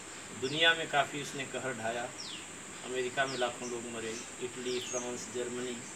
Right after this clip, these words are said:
सारे देशों में समस्या पैदा हुई और भारत भी उससे प्रभावित रहा। भले इसकी शुरुआत चीन से हुई हो, लेकिन भारत जैसे बड़े देश में भी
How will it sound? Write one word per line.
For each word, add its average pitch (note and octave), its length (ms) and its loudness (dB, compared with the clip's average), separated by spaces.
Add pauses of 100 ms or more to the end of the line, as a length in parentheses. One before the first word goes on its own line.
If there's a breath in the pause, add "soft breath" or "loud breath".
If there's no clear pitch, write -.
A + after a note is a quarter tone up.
(1000)
सारे D#3+ 320 10
देशों D3 340 2
में C#3 240 -2 (200)
समस्या B2+ 320 -4
पैदा A#2 280 -2
हुई B2+ 220 -2
और G3+ 140 0 (120)
भारत C#3+ 260 6
भी D#3 220 -4
उससे D3+ 180 0
प्रभावित A#2 540 0
रहा। - 220 -4 (1500)
भले D#3+ 200 6
इसकी F3+ 240 2
शुरुआत E3 440 6
चीन D#3 200 0
से C#3+ 140 -2
हुई C3 200 0
हो, D3 120 -4
लेकिन F3 260 -2
भारत C#3 440 4
जैसे C#3+ 220 -2
बड़े B2 200 -2
देश A#2+ 300 -2
में B2 160 -6
भी C#3+ 120 -2